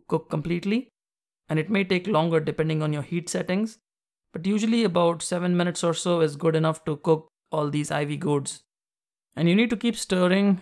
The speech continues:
in between just to make sure that the ivy gourds are not sticking to each other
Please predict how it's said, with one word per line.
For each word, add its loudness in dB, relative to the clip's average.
in 2
between 2
just -4
to -4
make -2
sure 0
that -2
the -4
ivy -2
gourds -2
are -2
not -2
sticking -4
to -4
each -4
other 0